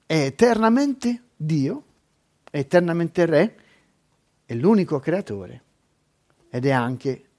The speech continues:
un sovrano molto più buono di quello che noi riusciamo a immaginare.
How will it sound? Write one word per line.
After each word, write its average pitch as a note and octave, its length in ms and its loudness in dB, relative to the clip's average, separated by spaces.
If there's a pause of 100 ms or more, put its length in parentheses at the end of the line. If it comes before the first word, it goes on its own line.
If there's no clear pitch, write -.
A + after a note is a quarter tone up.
(280)
un C3 80 -12
sovrano A2+ 720 -8 (880)
molto B3 480 4
più G3 160 -4
buono E3 500 2
di D3 120 -4
quello C3+ 260 -2
che B2+ 140 -8
noi B2+ 180 -6
riusciamo A#2 340 -10
a - 20 -10
immaginare. G#2+ 600 -12